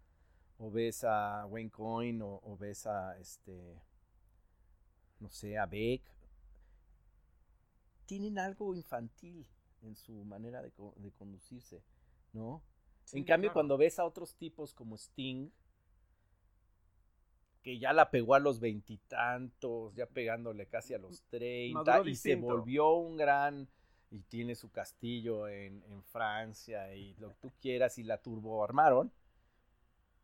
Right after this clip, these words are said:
Speaker 1: Pero él ya era un señor cuando pegó,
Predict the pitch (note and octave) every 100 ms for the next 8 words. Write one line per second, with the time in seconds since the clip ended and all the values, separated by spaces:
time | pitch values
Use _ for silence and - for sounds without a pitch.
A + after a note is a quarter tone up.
0 | _ _ _ _ _ _ _ E3+ F#3+ G#3+
1 | G#3 G3+ - D3+ D#3+ D#3 - A#2+ A#2+ A2+
2 | A#2+ A#2 A#2 A#2+ B2 B2 A#2+ A#2 A2+ A2
3 | G#2+